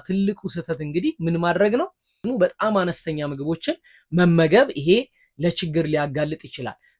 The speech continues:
ታዲያ እንዴት ነው ዴፊሲት የማደርገው ካላችሁ፣ አሁን ኖርማሊ ሰውነታችሁ ካለበት የአመጋገብ ቴክኒክ ወይም ሂደት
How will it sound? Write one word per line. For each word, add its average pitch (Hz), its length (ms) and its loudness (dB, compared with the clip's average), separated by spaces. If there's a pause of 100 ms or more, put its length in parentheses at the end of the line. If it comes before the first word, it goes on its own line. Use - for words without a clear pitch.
ታዲያ 262 220 10
እንዴት 254 240 2
ነው 233 140 2
ዴፊሲት 196 440 4
የማደርገው 165 520 2
ካላችሁ፣ 175 480 2 (360)
አሁን 254 340 8
ኖርማሊ 233 460 6
ሰውነታችሁ 208 640 0
ካለበት 165 640 0
የአመጋገብ 147 680 -4
ቴክኒክ 185 400 -6
ወይም 151 240 -2
ሂደት 175 420 2